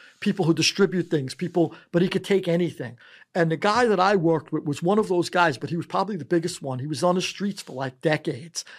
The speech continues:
And he was my friend's uncle. I called him Uncle Billy. I referred to him in my memoir, Unlocked, as Uncle Jimmy, or Tough Guy in the U K. But his real name was Uncle Billy. I could say it now. It's been a long time. And Uncle Billy was our fence.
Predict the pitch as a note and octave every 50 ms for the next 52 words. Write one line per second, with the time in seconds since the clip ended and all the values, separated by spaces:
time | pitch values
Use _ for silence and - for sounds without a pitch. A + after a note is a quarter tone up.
0 | - - - F3 D#3+ E3+ F3 F3+ - E3+ E3 D3 - - G3 G3 G#3+ G3 E3+ D3+
1 | C3+ - D#3+ D#3 D3+ C#3+ C#3 - F3 F3 F3 E3 E3+ D#3+ D#3+ D#3+ - D3+ B2+ G#2+
2 | D#3 E3 E3 D3 B2+ A#2 - _ _ _ _ - - D#3+ D#3 D#3+ D3+ - - G3
3 | G#3+ G#3 - G#3 F#3 E3+ E3 E3 D#3+ D3+ E3 G3 G#3 G3 D#3+ C3+ B2 B2 C3 C#3+
4 | _ _ - F3 D#3+ D#3+ D3+ F3+ F#3+ D#3 C#3 B2+ - - - _ - D3+ - F#3
5 | F3 - D#3 D3+ A2+ - G3 F#3 D#3 B2 A2+ - _ _ _ _ _ _ _ -
6 | D3+ D3 - G3+ - - - F#3 D#3 C#3+ C#3 C3+ C#3 D3 D3 C#3+ - D#3 C3+ B2+
7 | C#3+ - - - - - - - _ _ - - D3+ D3 D3 - _ _ _ _
8 | _ _ _ - F3 G#3+ F3 E3 F#3+ A3 C4 A#3+ A3 A3 G#3 F#3 E3 C#3 E3 D3+
9 | - D3 C3+ D#3+ E3 D3+ C#3+ B2 C3 C3+ - E3+ - - F3+ D3+ D3+ - C#3 D3
10 | D3 B2+ B2+ - - - E3 D3 C#3+ C#3 C3+ C3 - - D#3 C#3+ C3 B2 - -
11 | - - - - - _ _ _ - E3+ D#3 E3 E3 - _ - G3 G#3+ A3 B3+
12 | C4 - - G3+ G3 F#3+ F#3 F3+ E3 D3 D#3+ D#3 - E3 D3+ C#3+ - - F3+ D3+
13 | C#3 A#2+ -